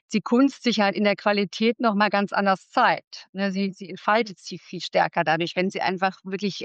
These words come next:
äh, herausragend, äh, produziert ist. Und, äh, d-, da hat halt 'n ganz entscheidender Moment stattgefunden, eben diese Hinwendung zu den Menschen,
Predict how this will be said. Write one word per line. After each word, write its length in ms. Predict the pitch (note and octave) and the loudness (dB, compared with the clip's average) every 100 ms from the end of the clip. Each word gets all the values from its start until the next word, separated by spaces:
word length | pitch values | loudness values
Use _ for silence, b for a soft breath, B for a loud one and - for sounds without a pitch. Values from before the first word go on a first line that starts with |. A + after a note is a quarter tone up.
| - | -14
äh, 60 | G#2+ - | -12 -8
herausragend, 1000 | F#3 F3+ F#3+ G3+ - G3 G3 G3+ G3+ - | -4 2 2 2 2 2 4 2 -2 -2
äh, 100 | G3+ | -6
produziert 600 | - A3 A3 - D4+ - | -2 -2 -2 2 0 2
ist. 220 | E3 - B B B B - | -6 -8 B B B B -2
Und, 360 | G#3 G#3+ - - | 2 2 0 0
äh, 260 | G3+ G3+ G#3 - - | 2 2 0 -8 -6
d-, 60 | G#3+ | -2
da 240 | A3 F3 | 0 0
hat 160 | A3+ B3 | 0 2
halt 180 | A#3 A#3 | 0 0
'n 180 | A#3 A#3 - | -6 -10 0
ganz 200 | A#3 B3+ | 0 0
entscheidender 440 | A#3+ - A3+ A3+ | -2 2 2 2
Moment 440 | A3 A3+ C4+ C#4+ - | 2 4 2 2 -4
stattgefunden, 800 | - - F3+ - F3 - F3+ F#3 | -12 -2 -2 -2 -12 -6 -2 -2
eben 200 | F3 F#3 | 0 0
diese 200 | F3+ F3 | 0 -2
Hinwendung 720 | F#3 B3 D4 A3+ G3+ G3 G3 F#3+ | 2 4 4 4 2 2 2 -2
zu 140 | G#3 | -2
den 160 | G3 F#3+ | 0 2
Menschen, 500 | F#3+ A3 - A3 | 2 2 0 0